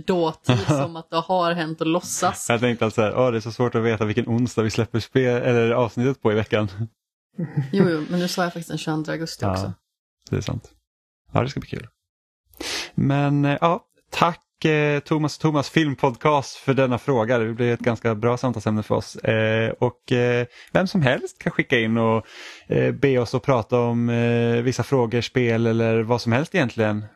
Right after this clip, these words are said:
Speaker 2: eh, genom att skriva kommentarer antingen på logger punkt se eller Instagram som Thomas och Thomas, eh, eller Twitter eller mejla till oss på kontakt at spelsnack punkt com där ni också hittar,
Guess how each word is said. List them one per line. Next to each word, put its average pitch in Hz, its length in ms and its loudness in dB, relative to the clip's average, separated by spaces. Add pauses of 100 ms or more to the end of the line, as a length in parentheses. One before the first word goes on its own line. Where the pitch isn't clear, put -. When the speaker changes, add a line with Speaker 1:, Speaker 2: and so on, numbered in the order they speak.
Speaker 2:
eh, 113 760 0
genom 117 220 2
att 113 100 -4
skriva 113 200 2
kommentarer 113 420 0
antingen 131 260 0
på 185 60 2
logger 196 180 2
punkt 196 300 0
se 151 340 0
eller 160 160 2
Instagram 131 600 0
som 127 300 0
Thomas 120 260 0
och - 60 -14
Thomas, 110 380 0 (460)
eh, 117 640 2
eller 135 100 0
Twitter 123 680 0
eller 131 160 2
mejla 123 300 2
till 123 140 0
oss 110 120 -2
på 117 180 0
kontakt 110 440 -2
at 110 100 0
spelsnack - 440 -2
punkt - 300 -2
com - 580 0 (220)
där 139 160 4
ni 139 100 0
också 135 240 -4
hittar, 123 600 -2